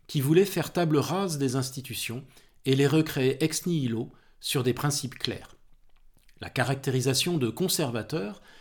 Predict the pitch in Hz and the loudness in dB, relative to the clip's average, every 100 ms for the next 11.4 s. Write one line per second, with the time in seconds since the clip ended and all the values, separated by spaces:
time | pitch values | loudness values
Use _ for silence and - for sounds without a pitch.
0 | - - 143 - 185 151 - 147 - 156 | -10 -2 0 2 2 2 2 -2 0 0
1 | 208 - 160 170 208 196 147 117 110 127 | 0 6 6 8 4 2 0 0 2 0
2 | 190 - - - _ - - 147 135 143 | 0 -6 -18 -20 _ -6 -4 -2 -2 0
3 | 123 - 196 220 151 127 - 202 233 208 | -2 -2 -2 2 2 0 0 -2 0 2
4 | 151 143 185 175 247 269 143 123 143 160 | 2 2 0 0 0 -4 -6 -4 0 2
5 | 131 110 127 135 120 135 113 101 - 127 | 2 0 0 0 -2 -4 -6 -10 -8 -6
6 | 175 185 - - 131 - 202 - - 170 | -6 -10 -6 -4 -4 -4 -4 -2 0 0
7 | 143 143 135 120 175 170 123 - 123 156 | 0 0 0 2 0 0 -2 -4 -4 -6
8 | - 131 117 143 135 120 98 - - - | -4 -4 0 0 -2 -6 -12 -16 -20 -20
9 | - - - 120 110 - 147 160 117 131 | -20 -20 -12 -6 0 2 2 2 2 0
10 | 180 123 - 127 120 - 135 135 - 240 | 0 -2 -4 -4 -6 -4 -4 -4 -6 -6
11 | - 131 123 | -2 0 0